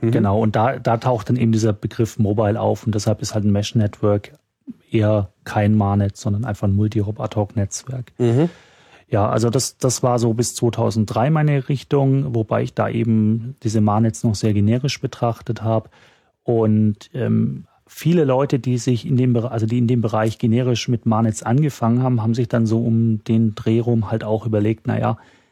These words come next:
Speaker 2: was wollen wir denn jetzt eigentlich? Jetzt haben wir uns die ganze Zeit überlegt, wie wir solche abstrakten, generischen Ad-Hoc-Netze aufbauen, aber zu irgendwas müssen die auch gut sein.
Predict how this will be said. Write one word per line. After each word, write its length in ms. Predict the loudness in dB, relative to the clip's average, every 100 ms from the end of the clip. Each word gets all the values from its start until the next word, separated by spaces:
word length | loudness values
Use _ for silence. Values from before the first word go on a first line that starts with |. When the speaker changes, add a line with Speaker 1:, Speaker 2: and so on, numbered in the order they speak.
| _ _ _ _
Speaker 2:
was 260 | -4 -2 0
wollen 240 | 2 2
wir 80 | 2
denn 140 | 2
jetzt 180 | 0 -2
eigentlich? 320 | -2 0 -2
Jetzt 160 | -4 -2
haben 100 | 0
wir 40 |
uns 240 | 0 -2 -6
die 80 | -2
ganze 280 | 0 2
Zeit 100 | 0
überlegt, 420 | 0 0 0 0 0
wie 140 | 2
wir 160 | 2 0
solche 340 | -2 -2 -4
abstrakten, 640 | -6 -6 -4 -4 -4 0 2
generischen 520 | 2 2 0 -4 -6
Ad-Hoc-Netze 720 | -4 -4 -2 -2 -2 -6 -6
aufbauen, 520 | -6 -8 -6 -2 0
aber 160 | 0 -2
zu 100 | -2
irgendwas 360 | 0 -2 0
müssen 200 | 0 2
die 120 | 2
auch 160 | 2 0
gut 200 | 0 0
sein. 320 | 0 0 0